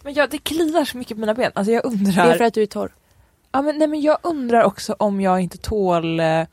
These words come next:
Speaker 1: liksom, vårt sköljmedel.
Speaker 2: Ja, så kan det vara.
Speaker 1: Men alltså, det kliar så mycket så Marcus kollar på mig med avsmak och bara, "Ew, har du löss?"
Speaker 2: Nej.
Speaker 1: <laughs> Jo, alltså, jag kan krafsa. Jag har gjort långa naglar.
Speaker 2: Ja.
Speaker 1: Jag har aldrig långa naglar.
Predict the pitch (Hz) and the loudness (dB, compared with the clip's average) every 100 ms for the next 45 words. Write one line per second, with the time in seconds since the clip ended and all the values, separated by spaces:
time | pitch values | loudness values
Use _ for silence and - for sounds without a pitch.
0 | - - - - - - _ 175 - 180 | -14 -20 -20 -20 -20 -20 _ -14 -8 -6
1 | 165 - 208 208 220 - 156 _ _ _ | -4 -4 -4 -4 -6 -8 -14 _ _ _
2 | 214 214 269 220 240 381 370 190 - - | 2 2 2 -4 -2 -2 -2 -4 -6 -6
3 | 226 240 247 294 247 220 220 196 196 220 | -2 0 0 2 2 2 -2 -2 0 0
4 | - - - 208 180 196 170 160 170 - | -2 -4 0 0 2 2 2 2 0 0
5 | _ 214 170 156 - 170 165 170 170 _ | _ 2 2 -2 -2 0 0 -4 -6 _
6 | - 233 160 151 165 185 160 - - _ | -8 -6 -4 -4 -4 -4 -8 -8 -18 _
7 | - - - - - - 214 170 143 175 | -12 -10 -10 -14 -10 0 2 2 -2 -4
8 | - - - - 381 311 392 403 247 240 | -4 -4 -6 -4 0 4 6 6 6 6
9 | 262 247 - - 269 294 277 302 - 285 | 4 2 -4 -2 2 4 2 0 2 2
10 | - 233 220 202 196 170 185 170 170 160 | 4 2 2 0 0 0 2 2 2 -2
11 | - - - 202 240 - - _ - _ | -4 -8 0 0 -2 -14 -20 _ -20 _
12 | _ - - 208 - 233 208 185 185 165 | _ -10 -2 0 2 2 4 4 2 2
13 | 170 151 156 | 0 0 0